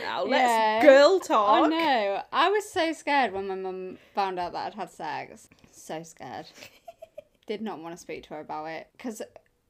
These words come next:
Speaker 2: mine and my boyfriend's birthdays were a month apart. Mine was the tenth of the tenth, his was the eleventh of the eleventh.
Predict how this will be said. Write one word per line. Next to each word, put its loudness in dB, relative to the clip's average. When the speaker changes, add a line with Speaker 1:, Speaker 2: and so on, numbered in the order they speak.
Speaker 2:
mine -6
and -8
my -8
boyfriend's -8
birthdays -10
were -10
a -10
month -12
apart. -12
Mine -6
was -10
the -12
tenth -10
of -20
the -18
tenth, -12
his -20
was -20
the -14
eleventh -12
of -20
the -18
eleventh. -16